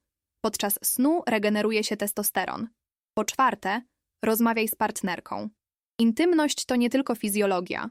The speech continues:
to też emocje, zaufanie, komunikacja. I jeszcze jedno, obalmy mit o cudownych tabletkach z internetu. Jeśli coś brzmi za dobrze, żeby było prawdziwe,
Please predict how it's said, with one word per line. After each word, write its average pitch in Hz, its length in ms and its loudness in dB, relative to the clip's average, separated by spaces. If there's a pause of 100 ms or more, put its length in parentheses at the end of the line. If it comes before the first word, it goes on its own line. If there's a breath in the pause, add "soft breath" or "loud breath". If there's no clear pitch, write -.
to 208 100 -6
też 202 240 -2
emocje, 214 640 0 (320)
zaufanie, 214 720 0 (200)
komunikacja. 208 840 -2 (500)
I 233 80 2
jeszcze 208 320 0
jedno, 214 340 0 (480)
obalmy 247 500 4
mit 247 360 2
o 214 160 0
cudownych 269 600 0
tabletkach 214 600 0
z - 60 -4
internetu. 202 640 -2 (500)
Jeśli 240 300 2
coś 339 200 6
brzmi 247 280 4
za 214 120 2
dobrze, 226 360 2
żeby 202 220 0
było 196 240 2
prawdziwe, 220 540 -2